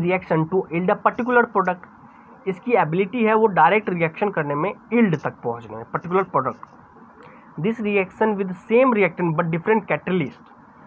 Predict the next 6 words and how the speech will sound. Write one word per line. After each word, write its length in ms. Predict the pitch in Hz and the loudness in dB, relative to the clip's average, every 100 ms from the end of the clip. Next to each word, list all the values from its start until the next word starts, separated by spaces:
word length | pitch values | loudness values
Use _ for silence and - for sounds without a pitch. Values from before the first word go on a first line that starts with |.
| - | -6
may 180 | 160 196 185 | 0 0 2
yield 240 | 214 180 165 | -2 0 0
different 340 | 160 165 131 | 0 0 -2
products। 640 | 113 - - - - - - - - - | -6 -18 -20 -20 -20 -20 -20 -20 -16 -2
मतलब 380 | 214 226 208 - 196 | 0 2 0 0 0
कलेक्टि-, 500 | 185 185 - 254 | 0 0 -6 -6